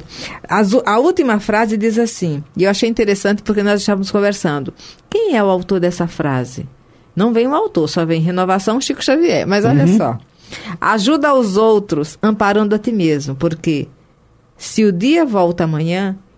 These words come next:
Speaker 1: eu estou contigo, esperando pela doce alegria da porta aberta do teu coração." Então veio direto de Jesus,
Speaker 2: Sim,
Speaker 1: não é?
Speaker 2: é.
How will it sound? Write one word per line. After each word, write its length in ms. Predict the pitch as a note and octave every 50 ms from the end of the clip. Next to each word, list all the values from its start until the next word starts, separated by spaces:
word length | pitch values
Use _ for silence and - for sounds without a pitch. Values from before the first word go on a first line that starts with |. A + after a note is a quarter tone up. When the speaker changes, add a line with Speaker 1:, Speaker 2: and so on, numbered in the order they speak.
| _ _ -
Speaker 1:
eu 240 | A3 B3 D4 E4 E4
estou 380 | E4 D#4+ - - - D4 D4+
contigo, 640 | D4+ E4+ E4+ F4+ D#4+ - C4 B3 A3 F3 E3 D#3 C#3 -
esperando 640 | D3+ F3+ F#3+ - - G#3 F#3 F3 F3 F3+ F#3+ F#3 F#3+
pela 240 | F3+ F#3+ F#3 F#3 F3
doce 440 | F3 E3+ F3 A3 B3 C#4+ C4+ - C4
alegria 400 | A#3 G#3+ G#3 F#3 F3+ F3 F3+ F#3
da 140 | F3+ F3 F3
porta 300 | F3 F#3 G3 F#3+ G3 F#3+
aberta 360 | E3+ E3 E3 E3+ E3+ F3+ F3+
do 120 | F3+ F3+
teu 120 | F3 F3+ F3
coração." 560 | F3 F#3 F#3 F#3 F#3+ F#3+ - - D#3 D3 D3 D#3+
Então 220 | D#3+ E3 D#3+ E3+ E3+
veio 160 | E3+ F#3 F#3
direto 360 | F#3 F#3 F3+ F#3 G3 G3 -
de 60 | A3
Jesus, 640 | A3+ B3 C#4+ D4+ D4 - F3 D3+ C#3+ C#3+ - - - -
Speaker 2:
Sim, 260 | - - G3+ D#3+ C#3
Speaker 1:
não 80 | C#3 B2
é? 120 | E3 G#3 C4 - -
Speaker 2:
é. 200 | B2 G2+ F2+